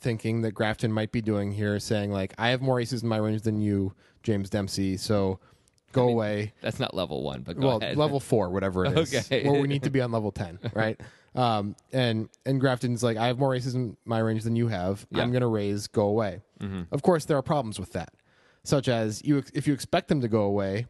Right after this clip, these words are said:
Speaker 1: when you have a one-pair hand, you're never getting called by a worse hand. Y-, this is only a play that's gonna work against bad players, and that's why it's not a play that I ever <laughs> do. Like,
Speaker 2: Right.
Speaker 1: this play only works against bad players if, if you're putting them on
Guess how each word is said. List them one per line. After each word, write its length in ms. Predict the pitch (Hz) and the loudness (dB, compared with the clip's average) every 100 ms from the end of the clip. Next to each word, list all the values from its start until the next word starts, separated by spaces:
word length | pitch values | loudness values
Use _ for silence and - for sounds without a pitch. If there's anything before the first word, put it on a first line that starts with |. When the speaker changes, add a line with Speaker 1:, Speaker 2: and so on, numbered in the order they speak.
| - | -2
Speaker 1:
when 120 | 131 | 0
you 80 | 120 | 2
have 160 | 117 113 | 0 0
a 100 | 110 | 0
one-pair 540 | 107 113 113 117 98 | 2 0 -2 -2 -2
hand, 540 | 120 131 104 107 - - | -2 -2 -2 -4 -8 -2
you're 140 | 127 | 2
never 240 | 131 131 131 | 2 2 2
getting 180 | 123 117 | 0 0
called 240 | 131 120 | 2 2
by 120 | 110 | 2
a 80 | 104 | 0
worse 220 | 95 95 | 0 -2
hand. 420 | - 135 107 117 - _ _ _ _ _ | -2 0 0 -4 -6 _ _ _ _ _
Y-, 80 | 147 | -4
this 120 | 127 151 | 2 2
is 100 | 151 | 4
only 200 | 156 151 | 2 2
a 60 | |
play 140 | - 143 | 2 0
that's 120 | 131 | 0
gonna 140 | 139 | 0
work 140 | 127 117 | 0 0
against 200 | 117 101 | -2 -2
bad 200 | 107 90 | -2 0
players, 440 | 120 82 - - - | -2 -2 -6 -10 -2
and 100 | 131 | 0
that's 180 | 123 - | 0 2
why 380 | 123 110 107 107 _ _ _ _ _ _ - | 2 2 0 -4 _ _ _ _ _ _ -6
it's 200 | 127 - | -4 0
not 140 | 127 | 0
a 40 | 113 | 2
play 180 | 123 | 2
that 100 | 110 | 2
I 100 | 104 | 0
ever 180 | 101 95 | 0 0
<laughs> 140 | 98 - | 0 0
do. 100 | 143 | 0
Like, 360 | 127 - 151 - - - - - | 0 0 -2 -2 -18 -20 -10 0
Speaker 2:
Right. 280 | 120 110 - _ _ - - | 2 2 -6 _ _ -20 -6
Speaker 1:
this 160 | 147 160 | 0 2
play 200 | - 190 | 4 4
only 240 | 165 180 | 4 2
works 260 | 175 160 151 | 2 0 0
against 220 | 131 127 | -2 -2
bad 200 | - 101 | 0 -2
players 440 | - 80 - - - _ _ | -4 -8 -10 -12 -16 _ _
if, 240 | 127 113 - - | -4 -4 -6 -2
if 220 | 123 120 | -2 0
you're 140 | 117 | -2
putting 320 | 110 139 127 | 0 0 0
them 280 | 120 110 110 | 0 0 -2
on 420 | - 107 104 104 | -2 0 0 -2